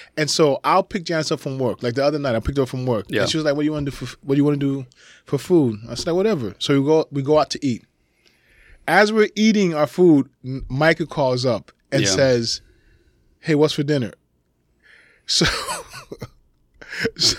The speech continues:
Speaker 2: Okay.
Speaker 1: J-, Janice was like, "We have a refrigerator, we have a freezer, there's, there's ingredients. You're
Speaker 2: Yeah.
Speaker 1: going to cooking school.
Speaker 2: Yeah.
Speaker 1: Why are you asking me what, what we're gonna eat?" You know what I'm
Speaker 2: Good move.
Speaker 1: saying? So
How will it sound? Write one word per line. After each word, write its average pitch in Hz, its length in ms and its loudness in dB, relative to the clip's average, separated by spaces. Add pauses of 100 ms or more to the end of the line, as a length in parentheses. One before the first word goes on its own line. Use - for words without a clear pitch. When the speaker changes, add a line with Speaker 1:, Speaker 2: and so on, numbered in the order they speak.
Speaker 2:
Okay. 151 280 4 (380)
Speaker 1:
J-, 180 280 0
Janice 180 280 2
was 175 140 -2
like, 127 320 -2 (180)
"We 135 160 -4
have 139 160 4
a 160 40 -2
refrigerator, 139 680 0
we 123 120 -2
have 139 160 0
a 160 60 -4
freezer, 135 600 0 (180)
there's, 143 280 2
there's 143 220 2
ingredients. 160 800 0 (120)
You're 175 260 4
Speaker 2:
Yeah. 165 40 -2
Speaker 1:
going 190 180 6
to 190 60 4
cooking 180 340 0
school. 147 520 2 (320)
Speaker 2:
Yeah. 127 200 4
Speaker 1:
Why 170 120 8
are 214 80 8
you 226 120 4
asking 185 560 2
me 185 560 4
what, 175 320 2
what 175 140 6
we're 185 80 6
gonna 170 160 4
eat?" 170 280 0
You - 100 4
know - 20 4
what 160 80 2
I'm - 40 4
Speaker 2:
Good - 20 -
move. 165 80 4
Speaker 1:
saying? 202 240 0 (400)
So 156 440 2